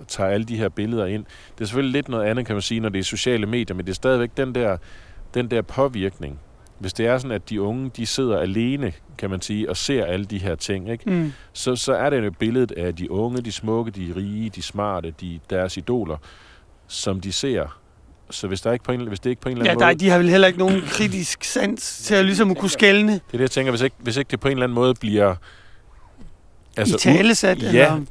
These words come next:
Speaker 2: Ja.
Speaker 1: og, og ligesom man kan jo godt gå ind og være, prøve at være sådan lidt detektiv, være nysgerrig, være undersøgende, uden at det behøver at være
Speaker 2: Mm.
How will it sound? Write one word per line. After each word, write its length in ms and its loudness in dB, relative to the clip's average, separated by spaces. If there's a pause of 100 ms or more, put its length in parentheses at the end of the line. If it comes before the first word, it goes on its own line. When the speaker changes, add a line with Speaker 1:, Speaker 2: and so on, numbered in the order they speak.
(180)
Speaker 2:
Ja. 100 6
Speaker 1:
og, 200 2
og 80 -4
ligesom 260 0
man 160 0
kan 80 -2
jo 60 4
godt 180 2
gå 100 4
ind 160 0
og 220 2
være, 320 4
prøve 220 0
at 60 4
være 140 6
sådan 120 -4
lidt 200 -4
detektiv, 500 -2
være 140 0
nysgerrig, 500 0
være 140 -2
undersøgende, 540 -2
uden 160 0
at 160 -4
det 100 -4
behøver 280 2
at 60 0
være 260 4
Speaker 2:
Mm. 140 -2